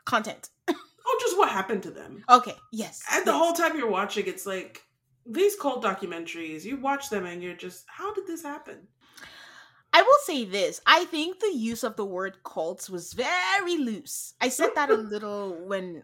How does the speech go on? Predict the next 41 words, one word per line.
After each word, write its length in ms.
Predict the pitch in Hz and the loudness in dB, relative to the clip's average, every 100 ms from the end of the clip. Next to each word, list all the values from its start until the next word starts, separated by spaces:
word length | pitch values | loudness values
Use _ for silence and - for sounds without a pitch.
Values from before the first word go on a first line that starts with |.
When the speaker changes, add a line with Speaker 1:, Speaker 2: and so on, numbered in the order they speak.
| - | -14
Speaker 1:
I 80 | 185 | -14
did, 280 | 185 190 208 | -12 -8 -6
like, 160 | 196 | -6
a 40 | 185 | -6
mini 220 | 190 202 | -6 -6
review 440 | 202 202 202 202 | -8 -10 -8 -6
of 160 | 202 196 | -6 -4
that. 200 | 196 190 | -2 -2
Like, 140 | 190 - | -6 -4
I 80 | 269 | 0
don't 280 | 370 262 190 | 0 0 -2
know 200 | 196 220 | -2 0
that 100 | 226 | 2
I'll 140 | 220 | 2
call 180 | 220 240 | -2 -6
it 100 | 240 | -6
a 60 | 226 | -6
cult. 380 | - 254 - - | -8 -6 -6 -2
It 60 | 554 | -2
was 220 | 539 427 | 0 -2
a 40 | |
group 180 | 381 370 | -2 -2
of 120 | 415 | -4
friends, 540 | - 339 320 247 190 - | 0 2 2 -2 -6 -10
and 380 | 214 220 220 180 | -8 -8 -8 -10
it 100 | 254 | -8
was 160 | 269 | -6
his 100 | 294 | -8
daughter's 380 | 220 233 302 - | -2 0 0 -6
<laughs> 120 | - | -6
friends, 300 | - 277 240 | 6 6 6
and 120 | 208 214 | -4 -8
she, 220 | - 370 523 | -8 -10 -10
she 160 | - 440 523 | -4 0 8
bounced 560 | 370 403 320 - - _ - - | 10 10 2 -2 -8 _ -20 0
<laughs> 760 | - - 392 - - - - - | 2 6 6 6 -12 -20 -10 0
and 140 | 320 | 2
saved 320 | - 370 427 | 4 2 4
herself 460 | 269 247 247 240 262 | 2 0 4 2 2
and 120 | 262 | -2
graduated. 640 | 294 302 214 180 185 202 | 0 0 0 -6 -4 -6